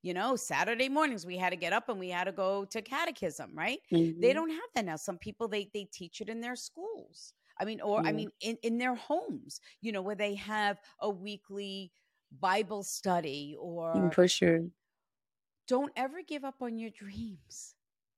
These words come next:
Speaker 1: And I
Speaker 2: Yes,
Speaker 1: feel
Speaker 2: ma'am.
Speaker 1: like that your dad showed me that you have been through so much in such a short amount of time.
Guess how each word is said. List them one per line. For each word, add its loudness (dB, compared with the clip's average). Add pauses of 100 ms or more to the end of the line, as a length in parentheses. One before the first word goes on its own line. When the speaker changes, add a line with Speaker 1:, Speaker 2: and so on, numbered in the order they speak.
(320)
Speaker 1:
And 0
I 0
Speaker 2:
Yes, -2
Speaker 1:
feel 0
Speaker 2:
ma'am. -4
Speaker 1:
like -4
that -4
your -6
dad -10
showed -6
me -10
that -12
you -10
have -10
been -8
through -10
so -6
much -14 (920)
in -8
such -10 (1400)
a -8
short -2
amount -2
of -10
time. -12